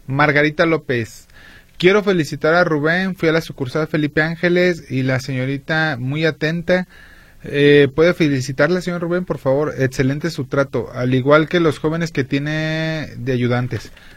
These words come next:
No, pues esa, esa joven, bueno, no sé si sea la cocinera, y si no hay otra que está, que esa de Lee, que también es muy amable.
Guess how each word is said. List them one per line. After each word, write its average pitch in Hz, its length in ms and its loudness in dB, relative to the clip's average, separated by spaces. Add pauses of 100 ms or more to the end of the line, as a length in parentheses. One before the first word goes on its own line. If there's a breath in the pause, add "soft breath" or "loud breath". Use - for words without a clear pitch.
(120)
No, 139 160 0
pues - 160 -8
esa, 156 400 4
esa 143 240 2
joven, 208 480 4 (300 loud breath)
bueno, 156 240 2
no 156 140 2
sé 190 120 2
si 180 100 0
sea 175 200 6
la 175 200 6
cocinera, 170 680 2 (720 soft breath)
y 131 120 4
si 143 160 6
no 147 80 4
hay 160 120 6
otra 170 180 2
que 151 160 4
está, 160 280 4
que 165 140 2
esa 165 180 4
de 147 120 2
Lee, 135 160 0
que 160 100 0
también 135 300 0
es 139 60 -2
muy 139 180 -2
amable. 131 380 -2